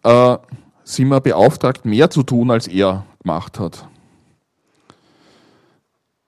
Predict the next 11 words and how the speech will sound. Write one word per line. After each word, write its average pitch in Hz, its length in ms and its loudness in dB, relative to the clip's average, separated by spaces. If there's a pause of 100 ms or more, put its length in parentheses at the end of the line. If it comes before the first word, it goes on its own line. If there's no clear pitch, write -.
(720)
In 104 160 -2
Johannes 104 500 -2
Ka-, 120 160 -4
Evangelium, 127 1000 -4
Kapitel 113 360 -6
vierzehn, 139 380 -4
Vers 120 220 -4
zwölf, 135 360 0
sagt 120 300 0
Jesus 127 400 -4
selber, 135 400 -2